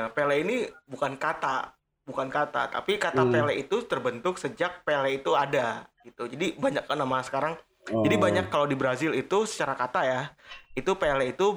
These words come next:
Speaker 1: mulai ada artinya kayak Ibra, Ran. Jadi Pele itu sekarang artinya magic, wonder gitu-gitu. Nah, tapi sebenarnya
Speaker 2: Iya.
Speaker 1: asal kata kenapa Pele itu dipanggil Pele itu bukan karena sebuah nickname, tapi karena si Pele itu salah
Speaker 2: Hmm.
Speaker 1: nyebut. Salah nyebut,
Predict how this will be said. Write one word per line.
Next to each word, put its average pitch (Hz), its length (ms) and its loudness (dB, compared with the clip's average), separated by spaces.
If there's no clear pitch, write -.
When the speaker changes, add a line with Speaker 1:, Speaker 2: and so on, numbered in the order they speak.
Speaker 1:
mulai 139 340 4
ada 123 280 2
artinya 143 640 0
kayak 135 300 0
Ibra, 160 340 2
Ran. 131 240 0
Jadi 123 200 0
Pele 151 260 2
itu 123 120 0
sekarang 160 260 0
artinya 131 300 0
magic, 143 560 2
wonder 127 460 0
gitu-gitu. 120 420 -2
Nah, 110 220 -2
tapi 151 440 2
sebenarnya 147 640 0
Speaker 2:
Iya. - 100 4
Speaker 1:
asal 269 180 4
kata 190 280 0
kenapa 143 360 0
Pele 143 380 0
itu - 160 -6
dipanggil 120 400 -2
Pele 156 480 2
itu - 180 -2
bukan 139 380 -2
karena 123 580 -2
sebuah 123 340 -2
nickname, 139 520 0
tapi 127 260 -2
karena 156 280 0
si 196 140 -4
Pele 143 240 0
itu 180 100 0
salah 208 200 4
Speaker 2:
Hmm. 120 120 4
Speaker 1:
nyebut. 233 360 4
Salah 165 280 2
nyebut, 170 420 2